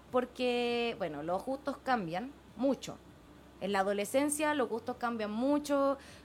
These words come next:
Puede ser que un día te guste algo que al día siguiente no, y lo aborrezcas y lo detestes y "¿por qué me gustó esta cosa?". Y ya tenía el tatuaje ahí, que va a durar pa' siempre y después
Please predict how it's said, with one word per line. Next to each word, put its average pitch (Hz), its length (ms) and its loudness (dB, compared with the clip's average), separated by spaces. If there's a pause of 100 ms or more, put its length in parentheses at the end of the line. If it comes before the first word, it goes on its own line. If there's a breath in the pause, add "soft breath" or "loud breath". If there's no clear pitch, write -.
Puede 226 220 4
ser 233 180 -2
que 226 160 -6
un 226 120 -2
día 240 220 0
te 226 80 -2
guste 247 380 -2
algo 269 340 4
que 226 280 2
al 190 180 0
día 233 120 -2
siguiente 226 460 -4
no, 254 320 2
y 240 100 -2
lo 214 100 2
aborrezcas 277 640 0
y 240 200 0
lo 214 120 2
detestes 294 520 0
y 240 320 0 (260)
"¿por 220 160 -2
qué 302 200 0
me 311 100 -2
gustó 269 240 -2
esta 262 220 0
cosa?". 339 340 0
Y 226 80 -2
ya 262 120 2
tenía 262 300 0
el 294 60 -4
tatuaje 269 380 -4
ahí, 277 200 0 (560 loud breath)
que 220 100 -6
va 226 60 2
a 233 40 4
durar 233 260 2
pa' 220 140 0
siempre 285 340 -2
y 254 40 0
después 247 240 -2